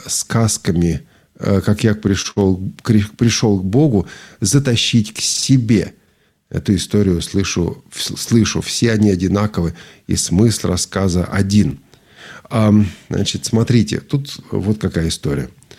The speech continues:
А, очевидно, не к нам. Ну, то есть я не принимаю, потому что, а, знаю, что мы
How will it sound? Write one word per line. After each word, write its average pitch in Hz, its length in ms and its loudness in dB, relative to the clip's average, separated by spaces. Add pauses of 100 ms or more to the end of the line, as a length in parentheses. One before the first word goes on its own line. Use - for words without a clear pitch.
(400)
А, 82 460 -2
очевидно, 147 420 4
не 90 120 4
к - 80 -4
нам. 82 320 -4
Ну, 160 120 2
то 127 100 -2
есть - 140 -6
я - 100 -2 (120)
не 117 140 4
принимаю, 113 520 2
потому 90 360 -6
что, - 380 -8 (260)
а, 85 680 -2
знаю, 127 300 2
что 113 220 -2
мы 131 300 2